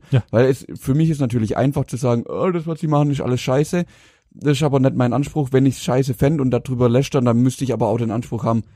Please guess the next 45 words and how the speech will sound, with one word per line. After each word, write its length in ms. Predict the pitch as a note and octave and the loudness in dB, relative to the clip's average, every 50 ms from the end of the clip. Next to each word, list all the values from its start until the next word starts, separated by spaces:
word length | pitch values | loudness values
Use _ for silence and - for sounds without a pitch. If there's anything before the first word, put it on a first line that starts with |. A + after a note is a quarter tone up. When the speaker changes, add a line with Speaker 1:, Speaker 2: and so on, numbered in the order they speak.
| _ _ | _ _
Speaker 2:
ja, 140 | _ D3+ D#3+ | _ 0 0
dann, 260 | - C#3 B2 A#2+ A2+ - | 2 2 0 0 0 0
dann 140 | C3 B2 C3+ | 0 2 2
muss 160 | D#3 D#3+ D#3 | 2 2 0
ich 80 | D#3+ C#3+ | 0 0
mich 120 | C3+ B2+ | -2 -2
da 140 | - B2+ A#2 | -2 -2 -2
engagieren 400 | B2+ B2+ B2+ - - C#3+ C3+ B2+ | 0 0 -2 -2 0 0 2 2
und 40 | B2+ | 2
muss 140 | B2+ A2+ | 2 0
es 100 | A2+ - | -2 -8
zeigen, 260 | - - A2+ A#2 A#2+ A2+ | -6 -2 -2 -2 0 -2
dass 140 | G#2+ G2 | -4 -4
es 80 | - G2+ | -6 -6
besser 300 | - - A2+ A#2 B2 A2+ | -2 0 0 0 0 -2
geht, 160 | G#2 G#2 G2+ | -2 -2 -2
muss 160 | G#2 G#2 F#2+ | -2 -2 -2
ich's 160 | G2+ G2 - - | -4 -6 -4 -4
auch 100 | G2 - | -6 -4
besser 280 | - F#2+ F#2+ - - | -2 -2 -2 -2 -2
machen. 200 | - G2 F#2 - | -2 -2 0 0
Speaker 1:
Genau. 220 | F#3+ F#3 D3+ A2+ - - - - | 2 2 2 2 0 -4 -12 -12
Speaker 2:
So, 220 | - - F#2 F2 - _ _ _ _ _ _ | -4 -4 -4 -4 -4 _ _ _ _ _ _
ähm, 240 | - G2 G#2 G2+ G2+ | -4 -2 0 0 0
das 140 | - G3 D3+ | -2 -4 -4
ist 200 | G#2+ G#2 - - | -6 -6 -8 -4
Punkt 220 | - - G#2+ F#2 | -4 -2 -2 0
eins. 300 | - G#2 C3 D#3 D#3 - | 0 0 0 0 0 -2
Und, 360 | - - A#2+ C3+ C#3+ D3 C#3+ - _ _ _ _ _ - | -2 0 2 2 2 2 0 -4 _ _ _ _ _ -2
ähm, 440 | - G#2 G#2 G#2 G#2 G#2 G#2 G2+ - - - _ | 0 0 2 2 2 0 0 -2 -4 -8 -18 _
Punkt 220 | _ - A2+ G#2 - | _ -4 -4 -4 -2
zwei, 220 | - A2+ A#2+ B2+ | 0 2 2 2
das 180 | A#2+ A#2+ A#2 G#2+ | 2 2 0 0
ist 120 | G#2+ - | -2 -2
auch 300 | - A2 A2+ A#2 A#2 A2 - - - _ _ _ _ _ _ - _ - | -2 0 2 2 2 0 -2 -6 -16 _ _ _ _ _ _ -16 _ -2
ein 120 | A2+ A2+ | 0 2
mega 260 | A2 A#2+ C3 A#2+ A2+ A2 | 2 2 4 2 2 0
geiles 300 | G#2 G#2+ G#2+ A2 G2+ - | 0 0 -2 -2 -4 -6
Zi-, 160 | - A2 F#2+ - _ | -6 -8 -8 -8 _
Zitat, 480 | - - F#2+ - A#2 A#2 B2 D3 - | -10 -8 -6 -4 -2 -2 -4 -4 -6
äh, 160 | - - A2+ | -6 -8 -8
das, 280 | - - - G#2+ A#2 A2+ - _ _ - - | -6 -6 -8 -8 -8 -10 -16 _ _ -20 -8
also, 300 | - G#2+ G2+ G#2+ G#2+ G2+ - - _ - - | -6 -4 -2 -2 -2 -2 -4 -8 _ -20 -20
sieht 300 | - - - B2 G#2 - | -20 -6 -6 -4 0 2
aus 400 | G#2+ C3 D3+ D3+ - - - | 4 4 4 2 -2 -10 -20